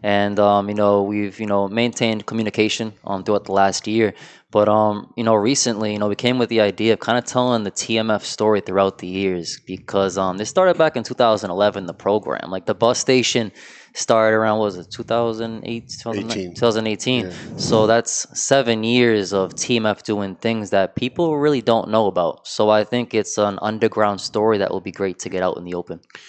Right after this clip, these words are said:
Speaker 2: What's great about T M F, and I think I said this the last time you were here, is that it's replicable.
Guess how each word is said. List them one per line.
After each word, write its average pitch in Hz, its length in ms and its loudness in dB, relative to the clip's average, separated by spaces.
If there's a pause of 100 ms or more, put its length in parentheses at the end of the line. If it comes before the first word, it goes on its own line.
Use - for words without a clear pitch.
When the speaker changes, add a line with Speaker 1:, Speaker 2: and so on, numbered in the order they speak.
(180)
Speaker 2:
What's 143 180 2
great 185 320 4
about - 200 2
T - 180 2
M 135 180 4
F, 107 260 0
and 113 80 0
I 117 40 0
think 135 140 -2
I 139 40 4
said 127 140 0
this 123 160 -4
the 113 60 -2
last 110 220 2
time 101 180 0
you 101 80 -4
were 95 80 -6
here, 101 340 -2 (420)
is 110 140 0
that 117 80 2
it's 107 140 -2
replicable. 98 680 -2